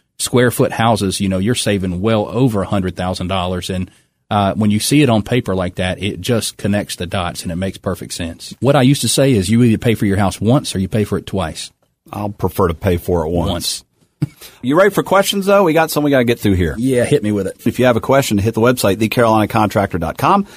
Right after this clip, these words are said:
Speaker 2: Click on the Ask the Contractor button. Question number one for Donnie is, how do we know if we need a humidifier or a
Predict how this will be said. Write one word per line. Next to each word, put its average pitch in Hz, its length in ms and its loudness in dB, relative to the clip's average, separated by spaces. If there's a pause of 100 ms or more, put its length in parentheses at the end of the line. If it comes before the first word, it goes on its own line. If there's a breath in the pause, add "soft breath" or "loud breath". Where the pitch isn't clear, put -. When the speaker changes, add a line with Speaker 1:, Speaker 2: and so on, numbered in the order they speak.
(140 loud breath)
Speaker 2:
Click 214 200 2
on 127 140 4
the 95 200 2
Ask 147 480 0
the 95 160 0
Contractor 131 760 0
button. 104 480 -2
Question 185 360 2
number 165 240 6
one 156 440 6
for 139 280 4
Donnie 131 440 4
is, 110 260 2
how 156 200 0
do 185 60 4
we 156 160 6
know 143 220 8
if - 120 2
we 123 100 2
need 123 220 4
a 101 140 4
humidifier 120 840 4
or 110 220 4
a 98 180 4